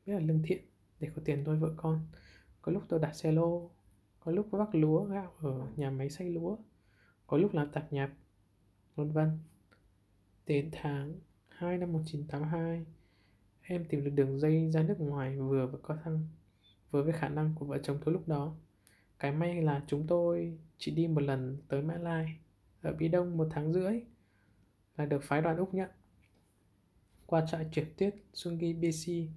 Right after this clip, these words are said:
ngoại ô Kuala Lumpur để đi khám bệnh, bổ túc hồ sơ.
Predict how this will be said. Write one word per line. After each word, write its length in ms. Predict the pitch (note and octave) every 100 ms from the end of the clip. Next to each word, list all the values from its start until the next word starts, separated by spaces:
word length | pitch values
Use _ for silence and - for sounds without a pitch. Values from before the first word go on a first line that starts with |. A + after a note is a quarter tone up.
| - _ _ _ _
ngoại 140 | E3 E3+
ô 220 | F3 E3+
Kuala 200 | - E3+
Lumpur 600 | E3+ E3 D#3+ F3+ F3 E3 D#3+ - -
để 240 | D3+ C#3
đi 180 | D3+ D#3+
khám 140 | C#3+
bệnh, 160 | D3+ F#3+ - _
bổ 140 | - C#3+
túc 180 | F#3+ D#3+
hồ 160 | D3
sơ. 300 | D3 D#3+ D#3+